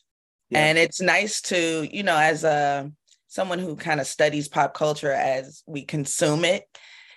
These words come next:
Speaker 2: it's just nice to see that sort of, uh, that leap from social media and, like, these apps to, like, a big network television show. So I really just started watching it to support, but then I was like, "Wait, this is really good." So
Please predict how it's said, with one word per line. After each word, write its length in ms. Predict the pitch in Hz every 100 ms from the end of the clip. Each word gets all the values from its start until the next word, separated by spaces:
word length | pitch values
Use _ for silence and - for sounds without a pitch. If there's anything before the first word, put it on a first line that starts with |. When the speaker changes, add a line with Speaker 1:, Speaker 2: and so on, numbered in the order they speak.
| _ -
Speaker 2:
it's 200 | 170 -
just 240 | 190 156
nice 340 | 165 143 151 -
to 120 | 151
see 400 | - 147 143 143
that 380 | 139 143 135 -
sort 320 | 156 147 139
of, 280 | 131 127 - _ _ _ _ _ -
uh, 300 | 135 127 123
that 260 | 156 151 147
leap 380 | 165 160 - - _ _
from 560 | - - 151 139 139 127
social 480 | - 175 156 160 147
media 720 | 147 147 143 135 131 139 151 _ _ 135
and, 160 | 135
like, 300 | 135 127 -
these 180 | 151 139
apps 640 | 147 147 127 - - - - _ _ _ _ -
to, 120 | 156
like, 220 | 139 139
a 40 |
big 280 | 131 147 135
network 480 | 131 131 131 127 -
television 520 | - 135 127 127 127 123
show. 240 | 131 95
So 320 | - 135 139 - - - -
I 100 | 165
really 360 | 170 208 254
just 240 | - 160 -
started 260 | 151 143
watching 380 | 127 151 147 151
it 140 | -
to 100 | -
support, 500 | 147 139 - 185 180
but 100 | 139
then 120 | 151 156
I 40 |
was 80 | 151
like, 120 | 135
"Wait, 200 | 196 -
this 160 | 208 -
is 100 | 160
really 200 | 151 147
good." 300 | 180 101 -
So 240 | 147